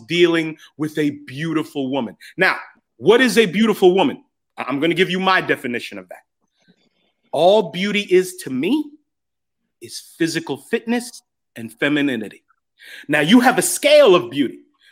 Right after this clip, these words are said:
There'll be women who are on the lower end of the scale of beauty. There'll be women that are on the higher end of the scale of, of beauty.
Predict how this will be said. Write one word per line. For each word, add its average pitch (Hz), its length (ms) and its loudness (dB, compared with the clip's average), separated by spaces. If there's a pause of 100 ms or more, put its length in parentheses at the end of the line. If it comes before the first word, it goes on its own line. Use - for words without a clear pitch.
(120)
There'll 170 140 0
be 151 120 0
women 175 300 -2
who 165 160 -2
are 143 260 0 (140)
on 117 100 -10
the 107 80 -14
lower 156 360 0
end 226 140 -2
of 233 60 -4
the 240 60 -8
scale 262 380 0
of 233 100 -6
beauty. 294 400 0 (320)
There'll 160 140 0
be 151 100 0
women 208 280 0
that 208 120 4
are 196 140 4
on 185 100 0
the 180 60 -2
higher 220 500 0
end 131 140 -2
of 113 80 -12
the 110 60 -20
scale 123 340 -6
of, 98 120 -14 (220)
of 107 160 -10
beauty. 117 320 -10